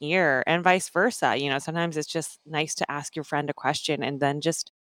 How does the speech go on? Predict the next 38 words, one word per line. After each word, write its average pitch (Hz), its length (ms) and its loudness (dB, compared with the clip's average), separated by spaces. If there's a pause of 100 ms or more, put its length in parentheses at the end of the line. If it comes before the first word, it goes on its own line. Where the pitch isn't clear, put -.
(600)
sit - 360 0
there - 460 0
and 175 180 4
let 160 220 2
them, 160 300 2 (160)
let 156 320 0
them 165 280 2 (160)
say 147 300 -2
what 165 160 -4
they 160 160 -6
need 156 320 -4
to. 135 460 -2
So 143 320 4
I - 60 2
think - 220 -4
that 151 120 0
especially 165 520 2
with 139 300 -6
women, 143 440 0 (720)
jumping 165 460 4
to, 160 160 2
like, 147 200 2 (100)
fix - 340 2
what's, - 460 -2
what 175 160 0
they're 170 140 4
dealing 170 320 2
with 175 300 2
before 151 340 -2
they're 151 220 0
really 143 300 -6
even 143 380 -4 (680)
done 143 260 2
processing 147 600 0
it 170 200 2
isn't 160 180 0
always 147 200 -2
helpful. - 680 0